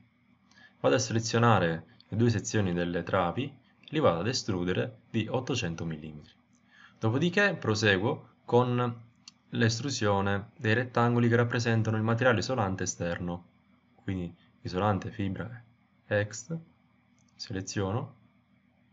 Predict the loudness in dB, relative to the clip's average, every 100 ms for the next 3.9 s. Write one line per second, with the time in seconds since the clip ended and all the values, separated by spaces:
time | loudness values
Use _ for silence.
0 | _ -6 -2 -2 -2 -4 -8 -20 _ 0
1 | 4 4 4 -4 -8 -4 -4 -2 -4 -4
2 | -6 -4 -4 -4 -6 -6 -6 -8 -8 -10
3 | -10 -2 2 4 2 4 4 2 -2